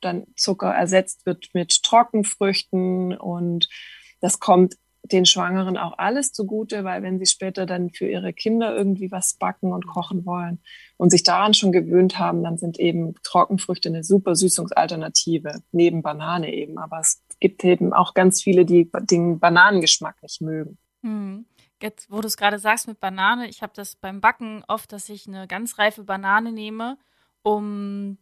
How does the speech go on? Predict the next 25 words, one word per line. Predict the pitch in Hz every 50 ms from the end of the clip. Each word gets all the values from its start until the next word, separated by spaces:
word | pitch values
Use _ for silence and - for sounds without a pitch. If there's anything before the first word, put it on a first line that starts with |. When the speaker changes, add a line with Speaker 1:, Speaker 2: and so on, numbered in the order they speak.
| _ _ -
Speaker 2:
den | 208 208 202 202 202 202 202 196 196 196 196 190
Süßungseffekt | 202 233 269 254 262 220 214 - 208 - - 202 190 _ -
dann | 196 190
reinzukriegen. | 185 185 190 196 - - - - - - 220 208 226 247 262 262 - -
Oder | 208 208 214 208 202 - -
auch | 214 202
bei | - - 202
einigen | - 208 208 220 214 214
Sachen | 202 214 202 - 226 202
auch | - 185 -
Datteln. | - - 233 254 - 269 262 262 269 262
Das | 233 -
ist | - 226
immer | 214 208
ein | 196
bisschen | 196 - 202 190
schwierig, | - - 220 233 233 233 233 226 -
die | - -
müssen | 196 202 208 202
ein | 196 190
bisschen | 185 180 180 185
Speaker 1:
Mhm. |
Speaker 2:
vorher | 240 208 196 185
eingeweicht | - 202 220 233 214 220 208 214 - -
werden. | - 208 208 208 214 220